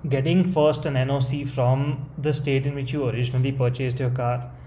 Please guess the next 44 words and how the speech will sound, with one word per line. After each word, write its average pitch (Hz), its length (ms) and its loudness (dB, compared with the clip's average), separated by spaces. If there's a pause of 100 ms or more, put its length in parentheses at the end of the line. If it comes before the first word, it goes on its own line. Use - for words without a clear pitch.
(400)
Then 160 200 6
you 208 80 8
have 185 180 8
to 208 60 4
actually 170 400 4
pay 156 500 0
the 170 160 4
life 135 380 2
tax 156 640 2
for 143 240 0
fifteen 160 420 -2
years, 139 460 2 (320)
which 160 160 -4
is - 100 -2
calculated 196 720 4
on 220 120 0
the 196 80 2
depreciated 151 720 -2
value 127 440 0
of 131 180 2
the 139 100 0
car's 123 360 0
ex-showroom 127 560 2
price - 420 -2 (240)
in 190 160 4
the 202 80 4
new 151 180 2
state 123 440 -4 (160)
that 127 100 -2
you 139 100 0
are 139 60 2
moving 143 420 2
to. 101 160 -6 (360)
And 165 120 4
then 240 120 4
you 202 80 6
have 196 160 4
to 196 80 0
go 190 180 6
back 185 300 6
to 220 40 0
the 202 140 2
original 160 500 2
state 139 460 -2